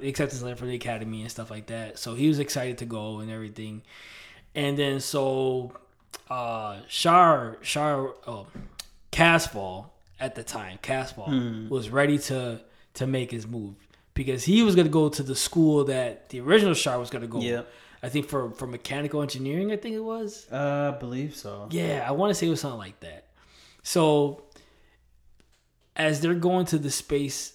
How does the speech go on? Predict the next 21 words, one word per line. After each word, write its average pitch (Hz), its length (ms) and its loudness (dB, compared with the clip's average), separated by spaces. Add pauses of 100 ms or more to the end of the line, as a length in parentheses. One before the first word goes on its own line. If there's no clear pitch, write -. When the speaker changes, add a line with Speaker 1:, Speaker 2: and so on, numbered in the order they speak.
Speaker 1:
as 127 120 -8
they're 131 100 -6
going 143 260 -2
to 135 100 -8
the, 123 180 -6
to 120 180 -12
the 123 100 -6
spaceport 131 1040 -8
to, 107 320 -10 (100)
to 113 100 -12
say 127 180 -8
their 120 120 -8
goodbyes, 113 840 -8 (640)
or 135 420 6
I 143 100 8
should 156 160 2
say 151 160 2
this 127 140 0
before, 143 380 0
before 139 300 -4
they, 131 120 -6